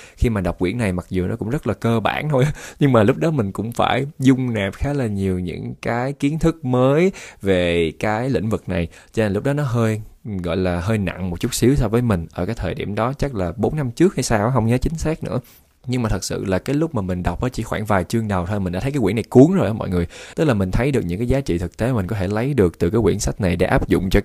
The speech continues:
cái cuộc sống của mình á mọi người. Cái xong thành ra là mình lại tiếp tục có cái động lực để đọc và mình kiên trì với nó hơn.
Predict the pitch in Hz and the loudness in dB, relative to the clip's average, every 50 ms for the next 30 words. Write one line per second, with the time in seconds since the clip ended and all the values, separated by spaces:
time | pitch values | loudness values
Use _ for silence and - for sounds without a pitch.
0 | - - 113 113 120 131 143 139 - - - - - _ - 90 - - - 120 | 2 0 0 2 2 2 0 -2 -4 -14 -20 -20 -10 _ -4 -4 -2 0 2 2
1 | 127 160 170 139 135 127 107 92 98 120 131 113 - - 92 90 90 87 82 - | 2 2 2 2 4 4 4 4 2 2 0 0 -2 -2 0 2 2 2 0 -2
2 | - - - - - 127 131 120 113 101 95 87 92 98 98 95 87 85 82 82 | -8 -20 -10 -4 0 2 2 2 2 0 -2 0 0 0 0 0 -2 -2 -2 -2
3 | 80 82 87 - - - 165 165 - - 92 - - 123 127 143 123 - 90 92 | -2 -4 -4 -6 -2 -2 -2 -2 0 0 0 0 0 -2 -2 -2 -2 -2 0 0
4 | 90 87 - - 87 92 101 98 90 82 - - 92 90 87 87 85 - - 117 | 0 0 0 -2 -2 -2 0 0 0 -2 0 -2 -2 -2 0 -2 -4 -2 -2 0
5 | 113 117 101 - 98 92 92 95 107 123 131 131 135 131 123 113 | 0 0 0 2 2 4 4 4 2 2 2 4 4 6 6 6